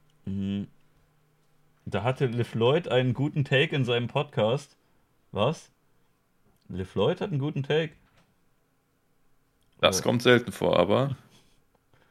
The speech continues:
Speaker 1: Ist es
Speaker 2: bin ich mal
Speaker 1: heute
Speaker 2: gespannt.
Speaker 1: ist es heutzutage nur noch B M R eins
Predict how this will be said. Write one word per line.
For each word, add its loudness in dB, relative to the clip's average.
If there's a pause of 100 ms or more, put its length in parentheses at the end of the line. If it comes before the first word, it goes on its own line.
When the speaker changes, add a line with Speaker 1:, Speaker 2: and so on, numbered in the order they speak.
(600)
Speaker 1:
Ist -10
es -6
Speaker 2:
bin 4
ich 6
mal 6
Speaker 1:
heute 6
Speaker 2:
gespannt. 2 (220)
Speaker 1:
ist -8
es -6
heutzutage 0
nur 0
noch 0
B 0
M 0
R 2
eins -2